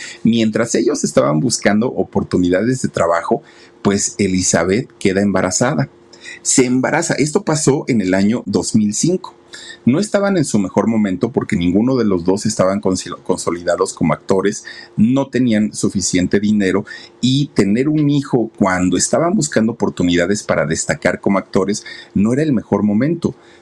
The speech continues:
Pero hablan entre ellos y deciden que sí iban a tener a su hijo,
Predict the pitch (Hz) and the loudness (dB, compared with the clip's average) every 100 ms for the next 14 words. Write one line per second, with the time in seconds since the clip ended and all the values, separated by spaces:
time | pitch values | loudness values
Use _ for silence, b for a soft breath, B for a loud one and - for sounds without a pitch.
0 | - - 107 104 - 113 139 165 160 156 | -4 0 0 -2 -2 0 2 2 2 2
1 | 151 131 107 104 - - 113 101 - 127 | 2 2 2 0 -2 0 0 2 2 2
2 | 123 135 98 - - 185 208 117 107 107 | 0 0 0 0 0 0 0 0 2 0
3 | - 90 90 101 - 104 110 127 | 0 0 2 0 0 0 2 -2